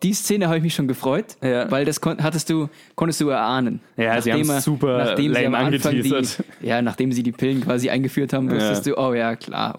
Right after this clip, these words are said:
Speaker 1: okay.
Speaker 2: Das kommt natürlich vor. Aber das kann er halt einfach gut, also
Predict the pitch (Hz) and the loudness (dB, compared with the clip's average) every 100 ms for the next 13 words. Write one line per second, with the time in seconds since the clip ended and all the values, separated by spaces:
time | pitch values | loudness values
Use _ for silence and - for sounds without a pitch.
0 | _ - 196 - - 131 123 104 113 101 | _ -6 -4 -4 -4 -2 0 0 0 -2
1 | - 110 123 - - - - 120 127 123 | -2 -2 -2 -6 -20 -20 -6 0 0 0
2 | 151 - 170 175 139 120 117 120 - 117 | -2 0 0 2 0 0 0 -2 0 -2
3 | - 110 120 | 0 0 -2